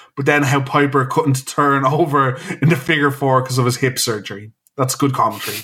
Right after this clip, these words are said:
It's good. Good commentary. <laughs> Flair starts to take apart Piper's legs, who all of a sudden sells like, like his legs are about to fall off. Two or three shots to the legs, and he's grasping at them and shouting. And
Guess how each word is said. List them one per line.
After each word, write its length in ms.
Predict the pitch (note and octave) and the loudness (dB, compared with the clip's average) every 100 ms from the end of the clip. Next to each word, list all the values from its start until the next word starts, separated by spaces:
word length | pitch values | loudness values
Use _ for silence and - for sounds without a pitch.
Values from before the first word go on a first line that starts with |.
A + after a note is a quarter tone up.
| - | -14
It's 100 | - | -8
good. 240 | B2+ A#2 - - _ - _ _ - F3+ - | -2 -2 -4 -16 _ -20 _ _ -20 -20 -12
Good 140 | B2 | -10
commentary. 520 | - A2 C#3 A2 G#2+ F3 G3+ | -8 -8 -8 -10 -12 -18 -4
<laughs> 300 | - - - B4 - G4+ - - - | -4 0 0 -2 -6 -8 -8 -18 -20
Flair 280 | - F#3+ G#3 | -2 0 0
starts 400 | - A3+ F#3+ F#3 | 0 0 0 -2
to 80 | - | -8
take 300 | - E3 D#3+ | -2 -2 0
apart 480 | E3 D#3 C#3+ - _ | 0 0 0 -4 _
Piper's 360 | C#3 C3 B2 | 0 0 0
legs, 600 | B2+ C3 C3+ C#3 - - _ _ _ _ _ | 2 2 2 0 -6 -8 _ _ _ _ _
who 120 | D3+ | -2
all 220 | D3+ D#3 | 4 4
of 60 | D#3+ | 4
a 40 | |
sudden 360 | D#3+ E3 D3 C#3+ | 0 2 4 2
sells 400 | C3+ D3+ C#3 C3 | 2 2 2 2
like, 360 | C3+ C3 - _ | 0 0 -8 _
like 180 | C#3 B2+ | -2 0
his 180 | C3 B2+ | 2 2
legs 260 | B2+ A#2+ B2 | 2 2 0
are 80 | |
about 180 | A#2 A#2+ | 0 -2
to 60 | A#2 | -4
fall 300 | - A2+ A2 | -2 0 0
off. 340 | G#2+ G#2+ - | 0 0 -4
Two 200 | - - | -8 2
or 100 | F#3+ | 2
three 180 | F3 F3 | 4 0
shots 380 | D3+ D#3 C3 - | 0 0 0 0
to 60 | C3+ | 2
the 60 | |
legs, 380 | B2 A#2+ B2 B2 | 2 2 0 0
and 80 | B2 | 0
he's 200 | A#2+ A#2 | 0 -4
grasping 580 | - C#3+ C#3 C3+ - C3+ | -4 2 2 2 -2 0
at 180 | B2 | 0
them 100 | B2+ A#2+ | 0 -4
and 120 | A#2 | 0
shouting. 540 | - B2+ B2 A#2+ A#2+ | 0 2 2 2 0
And 200 | A#2 A2+ | -4 -8